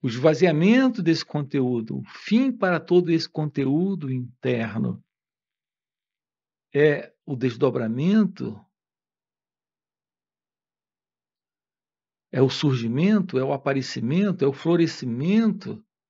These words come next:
de algo inteiramente novo.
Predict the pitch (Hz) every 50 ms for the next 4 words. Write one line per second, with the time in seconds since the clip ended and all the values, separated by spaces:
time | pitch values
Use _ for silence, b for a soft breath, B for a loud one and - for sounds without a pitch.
0 | _ _ _ _ _ _ _ _ _ _ _ _ _ _ _ _ _ 117 113 139
1 | 165 180 180 151 151 160 139 143 190 190 175 156 160 160 156 147 - 123 127 147
2 | 185 214 190 147 - - - 62 - -